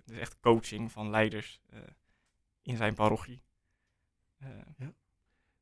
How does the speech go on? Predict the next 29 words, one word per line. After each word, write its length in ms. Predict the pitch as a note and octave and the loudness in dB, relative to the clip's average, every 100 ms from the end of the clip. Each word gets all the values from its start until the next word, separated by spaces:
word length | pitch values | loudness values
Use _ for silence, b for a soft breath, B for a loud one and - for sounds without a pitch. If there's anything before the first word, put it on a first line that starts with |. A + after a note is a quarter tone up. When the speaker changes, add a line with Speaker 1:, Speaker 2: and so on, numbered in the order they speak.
| - | 8
Speaker 2:
We 100 | D3+ | 12
hadden 200 | F3 E3 | 12 12
het 100 | E3 | 12
er 60 | |
net 200 | F3+ F#3+ | 12 12
over 220 | F#3 C#3 | 10 8
soep 260 | C3+ G3 F3 | 6 6 4
en 160 | - B2+ | 4 0
spreken, 580 | - G3 G3 E3+ E3+ | 2 12 12 12 8
maar 300 | F3+ D#3+ D#3 | 12 12 12
Alpha-cursus 680 | - E3+ E3 - D3 - - | 10 8 8 6 6 6 6
lijkt 200 | B2+ D3 | 8 8
er 80 | E3+ | 8
ook 120 | F3 | 8
wel 100 | E3 | 10
een 60 | C#3+ | 12
beetje 300 | C#3+ A#2 C3+ | 12 12 8
op, 160 | B2 | 6
hè? 80 | D3+ | 6
Speaker 1:
Ja. 220 | A3+ A#3 D3+ _ | 8 8 4 _
Speaker 2:
Ja. 280 | D3+ C3+ - _ - | 6 6 6 _ 4
Speaker 1:
Ja. 240 | B2 - _ _ | 4 4 _ _
Speaker 2:
Wat, 440 | D#3 D3 C#3+ - - _ | 4 8 8 4 -18 _
wat 220 | C#3+ C#3 | 2 6
is 140 | D#3+ - | 6 8
dat 220 | D3 - | 4 4
concept, 640 | D#3+ B2 - G3+ - - | 4 4 8 6 6 0
eh, 240 | D#3+ D3+ D#3 F3 | 8 8 8 4
Alpha-cursus? 880 | C3+ D3+ C3+ C#3+ F3 D4+ B3+ - | 2 4 8 8 8 -2 -4 -12